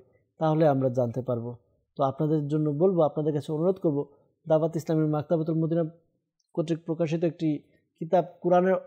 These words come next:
অনন্য ও আশ্চর্যজনক ঘটনা বলে একটি কিতাব আছে, এটি আমরা সংগ্রহ করি, এটি আমরা অধ্যয়ন করি, অনেক ঘটনা আমরা জানতে পারবো ইনশাআল্লাহ আজ্জা ওয়া জাল। পাশাপাশি, আহ, কুরআনের আশ্চর্যজনক বিভিন্ন রকম ঘটনা সম্পর্কিত মাদানী চ্যানেলের বিভিন্ন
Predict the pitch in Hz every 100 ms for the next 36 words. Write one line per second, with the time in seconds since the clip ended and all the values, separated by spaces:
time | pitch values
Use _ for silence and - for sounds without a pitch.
0 | - 165 214 202 175 160 135 190 175 175
1 | 180 170 143 151 180 180 170 165 156 156
2 | 165 175 180 156 156 151 165 160 160 147
3 | - _ _ - 180 190 196 170 160 156
4 | - 151 190 180 180 - 156 143 147 135
5 | 135 - 156 196 220 160 131 170 165 147
6 | 208 - _ _ _ - 135 175 175 170
7 | 139 143 131 139 123 - 170 135 127 143
8 | 175 - 147 123 151 131 127 156 180 202
9 | 226 208 190 - _ _ 160 156 165 180
10 | 185 190 185 156 - 185 170 185 180 165
11 | 160 175 175 165 175 170 - 147 151 170
12 | 165 - 165 160 175 160 170 160 151 _
13 | _ _ _ 143 147 156 160 165 160 160
14 | 151 147 160